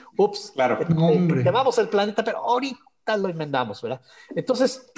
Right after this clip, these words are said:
Speaker 1: respuestas como la de Timothy Morton, ¿verdad? Eh, que es el, el
Speaker 2: Sí.
Speaker 1: filósofo del antropoceno,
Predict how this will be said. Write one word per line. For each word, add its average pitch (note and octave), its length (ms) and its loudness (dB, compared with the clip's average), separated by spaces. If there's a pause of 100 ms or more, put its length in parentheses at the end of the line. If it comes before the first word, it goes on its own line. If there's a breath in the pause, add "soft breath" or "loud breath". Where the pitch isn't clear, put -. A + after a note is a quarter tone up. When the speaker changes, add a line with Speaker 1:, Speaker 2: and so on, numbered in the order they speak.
(160)
Speaker 1:
respuestas G#3+ 480 -2
como B3+ 220 0
la F#3+ 140 2
de F3 120 0
Timothy B3 440 0
Morton, D#3 360 -2
¿verdad? A#2 380 0
Eh, A2 160 -4
que A#2 120 -2
es A#2 200 -8
el, A2+ 160 0
el A#2+ 160 0
Speaker 2:
Sí. B2 100 0
Speaker 1:
filósofo B2+ 540 -6
del A#2+ 100 -4
antropoceno, A#2+ 680 -6